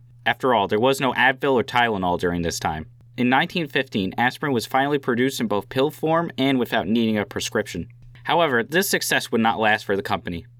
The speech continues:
As any listener who knows about World War One knows, the Bayer Company produced aspirin during the war. Since Bayer was also a German company, it did not bode well for them and their patent.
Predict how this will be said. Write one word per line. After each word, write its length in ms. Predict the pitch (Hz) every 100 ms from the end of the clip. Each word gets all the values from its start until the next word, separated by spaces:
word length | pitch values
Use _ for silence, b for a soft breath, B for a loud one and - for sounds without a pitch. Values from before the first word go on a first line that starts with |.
| B
As 160 | - 143
any 140 | 196
listener 380 | 165 151 - 123
who 160 | 123 117
knows 180 | 123 120
about 240 | 113 107
World 240 | 113 107
War 160 | 113 104
One 240 | 101 98
knows, 340 | 90 85 85 -
the 100 | 101
Bayer 280 | 131 160 151
Company 400 | 147 - 131 117
produced 360 | 117 123 113
aspirin 400 | 107 120 - 143
during 220 | 127 117 104
the 60 |
war. 340 | 95 87 80 - - -
Since 260 | - 151 -
Bayer 240 | 160 175
was 160 | 139 143
also 240 | 135 139
a 60 | 104
German 340 | - 120 143
company, 500 | - 160 - 175 170
it 120 | 120
did 100 | 127
not 300 | 117 135 135
bode 180 | 131 117
well 180 | 113 117
for 140 | 117
them 220 | 110 113 120
and 100 | 98
their 100 | 95
patent. 380 | 110 95 87